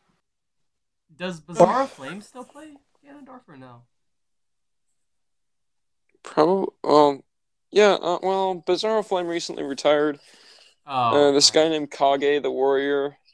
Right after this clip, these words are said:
Speaker 2: uh, he used to play Ganon all the time, but he recently quit 'cause he sucks. <laughs> He's really bad.
Speaker 1: Oh.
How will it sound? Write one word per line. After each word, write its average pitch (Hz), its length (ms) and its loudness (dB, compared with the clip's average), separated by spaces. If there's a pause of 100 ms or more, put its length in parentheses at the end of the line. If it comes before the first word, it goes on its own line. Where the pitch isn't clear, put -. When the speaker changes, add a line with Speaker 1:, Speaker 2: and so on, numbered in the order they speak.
(120)
Speaker 2:
uh, 139 200 -4
he 139 160 -6
used 147 300 0
to 139 60 -4
play 147 220 0
Ganon 147 320 -4
all 139 100 -2
the 127 80 -4
time, 143 340 -4
but 123 100 -6
he 127 60 -4
recently - 360 -10
quit - 320 2
'cause 131 200 -2
he 123 80 -10
sucks. - 600 2
<laughs> - 160 -16 (680)
He's - 100 -12
really 269 260 2
bad. 135 260 -4
Speaker 1:
Oh. 208 280 -18